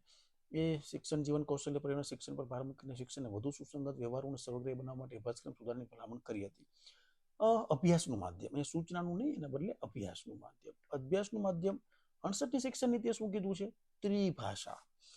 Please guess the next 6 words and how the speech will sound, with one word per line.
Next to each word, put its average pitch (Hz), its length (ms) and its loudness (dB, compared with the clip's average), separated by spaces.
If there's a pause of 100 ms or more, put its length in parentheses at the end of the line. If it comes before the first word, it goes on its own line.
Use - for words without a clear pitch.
(200)
ત્રિભાષા 127 440 0
સૂત્ર 113 320 -6
આપેલું. - 360 -10 (380)
પણ 127 100 -2
મિત્રો, 123 260 0
ફરી 113 420 -4